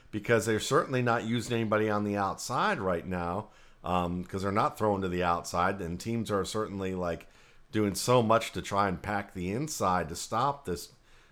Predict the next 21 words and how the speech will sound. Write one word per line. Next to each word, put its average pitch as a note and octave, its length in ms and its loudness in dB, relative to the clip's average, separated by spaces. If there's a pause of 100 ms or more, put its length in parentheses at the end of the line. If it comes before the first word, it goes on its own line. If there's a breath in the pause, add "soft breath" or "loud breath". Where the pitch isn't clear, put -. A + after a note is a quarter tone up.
(140)
this F#2 240 -2
offense. A2+ 520 0
And, C3 340 -2
you F4 120 -2
know, F#3+ 280 2
I D#3+ 80 0
mean, C#3+ 320 0 (560 soft breath)
I'm A#3 140 4
gonna B3+ 140 6
bring C3+ 240 8
this C3 200 6
up A2+ 220 6
'cause G#2+ 180 2
I, A2+ 140 6
I A#2 160 6
wrote C3 220 8
about A#2 280 8
this G2 180 -2
on, F2+ 360 -2
on D#2+ 460 -4
Monday, F#2 600 0